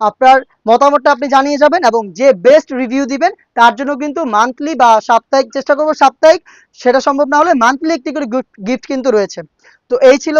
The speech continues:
কথা, আমরা কথা দিয়ে কথা রেখেছি, আমরা দিয়েছি ডিসকাউন্ট, ডিসকাউন্ট ধরে রাখার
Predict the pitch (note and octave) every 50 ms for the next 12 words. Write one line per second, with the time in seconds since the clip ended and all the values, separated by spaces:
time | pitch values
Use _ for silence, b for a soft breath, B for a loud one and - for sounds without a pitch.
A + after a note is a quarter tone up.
0 | D4+ D4+ D4 D4+ - D#4+ F4+ F#4+ - A3 G#3+ A#3 B3 A#3+ B3 A#3 C4 C4+ B3 C#4
1 | C4+ A#3+ B3 A#3+ C#4 C#4+ C#4+ C4 C#4+ C#4 - E4 D#4+ B3+ A3+ A3+ A3+ G3 A3+ B3+
2 | C4+ - D4 C4+ C#4+ C#4 - - D#4 D4+ D#4 F4+ G#4 b b b b b A3+ C#4
3 | C#4+ - - D4+ D4+ C#4 B3+ C4+ C4 C4+ C4+ - C#4+ C#4